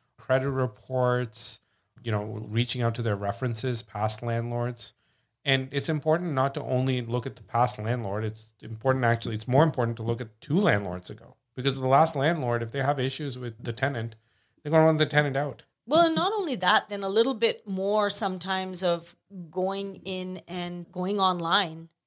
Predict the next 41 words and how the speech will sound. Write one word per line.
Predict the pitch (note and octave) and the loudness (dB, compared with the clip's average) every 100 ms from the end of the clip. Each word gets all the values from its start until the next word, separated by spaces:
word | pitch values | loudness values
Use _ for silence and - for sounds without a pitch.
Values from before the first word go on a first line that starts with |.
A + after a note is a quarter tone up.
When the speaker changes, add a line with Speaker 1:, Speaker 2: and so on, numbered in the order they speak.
| _ _ - | _ _ 0
Speaker 2:
and | F3+ | 4
seeing | E3+ G3+ F#3+ | 4 2 -2
what | F#3+ | -10
you | F3+ | -10
can | F3 F3+ A#3 | -8 -4 -6
find, | - D#3 D#3 | -6 -14 -12
going | E3+ F3+ | -10 -8
to | G3+ | -4
LinkedIn, | G3 G3+ C4+ B3 E3 | -2 -2 -2 -2 -4
going | D#3 F3 F#3 F#3+ _ _ _ - | -10 -10 -10 -14 _ _ _ 2
online | G3 G3 G3 G3+ | 2 2 -2 -4
and | F#3+ | -4
seeing | - G3 F#3+ | -4 -4 -6
what | F#3+ | -6
you | G#3 | 2
Speaker 1:
Hundred | C#3+ C3+ | 2 4
percent. | G3 G#3 A3 A3 | 2 2 2 -2
Speaker 2:
can | - | -14
find | - - G3+ G3 F#3+ | -6 2 2 2 2
out | F3+ F3+ F#3 - | 2 0 -6 -10
about | F#3 F3+ F3+ F#3 - - | -6 -2 -2 -4 -14 -12
whoever's | F#3+ F#3+ F3+ F3+ E3+ | -8 -4 -4 -4 -6
going | F#3 F3 | -8 -12
to | F3+ | -12
be | E3 E3+ | -8 -4
occupying | E3 F#3 F3+ E3 E3+ | -4 -6 -10 -10 -10
your | E3+ | -14
property. | E3 G3+ G#3+ E3 - _ _ _ _ _ _ | -8 -6 -6 -8 -14 _ _ _ _ _ _
And | - G3 F#3+ G3 F#3 | -2 0 0 -2 0
that | G#3 G3+ - | 2 2 0
brings | G#3 G#3+ G3+ | -4 -2 -4
me | G3+ | -6
to | F#3+ G3 F3+ F3 F3 _ _ _ _ _ | -6 -6 -6 -8 -12 _ _ _ _ _
another | F3+ G3 B3+ B3+ | 4 8 8 8
common | - G3+ F#3+ F3+ | 4 -2 -2 0
mistake, | F3 - F3 G#3+ - | 2 2 -2 -4 -6
which | G3 F#3+ - | -8 -4 -6
is | F#3+ F3+ F3+ F3+ - _ _ _ _ _ - | -4 -6 -4 -4 -6 _ _ _ _ _ 2
landlords | G#3 A3+ A#3+ B3 B3 A#3 | 4 6 4 2 2 0
neglecting | A3 F#3 G3+ G#3+ - A#3+ A3+ A3+ | 0 2 2 2 -4 -8 -8 -8
to | - G#3+ G3 G3 G3+ | -6 -4 -4 -6 -10